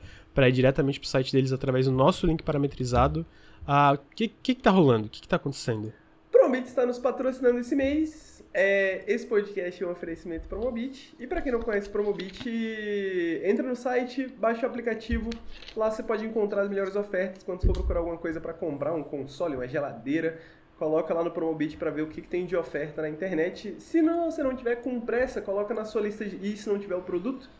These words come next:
Speaker 2: coloca na sua lista de desejos, você vai receber uma notificação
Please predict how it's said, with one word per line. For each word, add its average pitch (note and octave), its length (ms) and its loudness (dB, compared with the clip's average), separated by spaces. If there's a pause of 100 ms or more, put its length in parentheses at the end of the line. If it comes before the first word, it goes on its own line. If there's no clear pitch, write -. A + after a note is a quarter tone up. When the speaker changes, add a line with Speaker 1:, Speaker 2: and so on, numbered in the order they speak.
(640)
Speaker 2:
coloca G3 260 2
na G#3 80 0
sua G#3 140 -2
lista G#3 180 -2
de G3+ 60 -6
desejos, G3+ 580 0
você - 80 -10
vai F#3 120 -4
receber F#3 260 -8
uma F#3 120 -4
notificação E3 680 -6